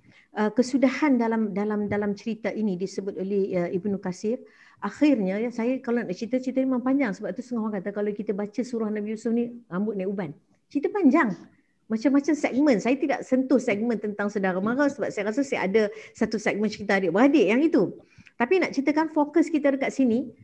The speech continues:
bagaimana satu wanita berusia jangan dikesampingkan, uh, keinginan dia. Yang kedua, wanita ini panjang akal dia, dia boleh berfikir dengan bagai-bagai. Dan yang ketiganya,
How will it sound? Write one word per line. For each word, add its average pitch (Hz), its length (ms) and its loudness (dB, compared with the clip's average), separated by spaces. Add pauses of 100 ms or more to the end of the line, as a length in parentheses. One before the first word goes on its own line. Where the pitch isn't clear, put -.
(200)
bagaimana 240 560 2
satu 269 560 -2
wanita 208 480 -2
berusia 208 560 -4
jangan 185 400 -4
dikesampingkan, 180 960 -6
uh, - 220 -14 (100)
keinginan 180 480 -2
dia. 165 160 -2 (240)
Yang 202 400 -4
kedua, 214 320 -4
wanita 190 320 -6
ini 202 240 -4 (400)
panjang 196 560 -2
akal - 480 -6
dia, 202 320 -2
dia 175 160 -6
boleh 180 240 0
berfikir 202 400 -8
dengan 202 160 -8
bagai-bagai. 202 480 -6 (240)
Dan 226 240 0
yang 220 80 0
ketiganya, 226 640 -2